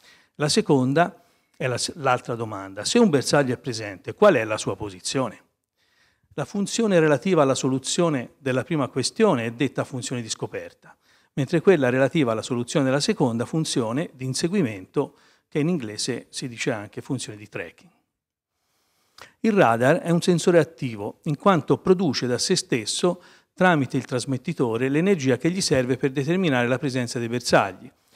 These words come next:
al contrario dei sensori passivi, che hanno bisogno di una sorgente di energia esterna per funzionare.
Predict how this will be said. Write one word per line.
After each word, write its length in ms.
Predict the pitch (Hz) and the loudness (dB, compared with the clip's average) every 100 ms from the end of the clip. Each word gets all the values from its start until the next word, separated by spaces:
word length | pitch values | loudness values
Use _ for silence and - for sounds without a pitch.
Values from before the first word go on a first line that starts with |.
| - _ _ | -20 _ _
al 160 | 160 - | -2 2
contrario 420 | 214 180 165 147 | 2 6 6 6
dei 120 | 143 | 2
sensori 420 | 156 139 147 135 | 0 0 2 0
passivi, 720 | 127 131 - - 123 113 120 _ _ _ | 0 -2 -2 -4 -6 -8 -12 _ _ _
che 140 | - | 0
hanno 160 | 170 170 | 2 2
bisogno 340 | 165 160 160 | 0 0 2
di 60 | 147 | 2
una 120 | 143 | 2
sorgente 600 | 135 151 131 143 120 139 | 2 0 2 -2 -2 -4
di 80 | 127 | -2
energia 360 | 139 156 127 143 | 0 -2 0 0
esterna 500 | 151 - 117 110 110 | 0 -2 -2 -4 -8
per 120 | 120 | -8
funzionare. 720 | - 127 - 104 90 90 | -8 -8 -6 -8 -10 -18